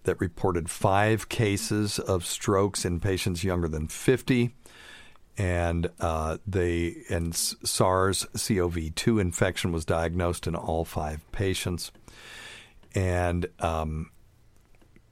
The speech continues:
there was a retrospective study of data from covid nineteen outbreak in China, showed that the incidence of stroke among hospitalized patients was approximately five percent, and the youngest patient in that series was fifty-five.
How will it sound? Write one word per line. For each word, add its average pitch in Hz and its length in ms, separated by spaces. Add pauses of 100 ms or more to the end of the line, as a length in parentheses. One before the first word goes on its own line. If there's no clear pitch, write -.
(920)
there 104 200
was 92 160
a 95 40
retrospective 110 1000
study 113 340
of 101 160
data 104 300
from 92 200
covid 95 300
nineteen 92 720
outbreak 92 480
in 82 160
China, 131 560 (540)
showed 104 260
that 95 140
the 104 120
incidence 95 440
of 80 100
stroke 110 580
among 92 320
hospitalized 95 720
patients 98 480
was 85 180
approximately 85 560
five 80 380
percent, 95 500 (520)
and 90 140
the 82 60
youngest 101 420
patient 90 340
in 80 60
that 131 260
series 82 400
was 82 180
fifty-five. - 1040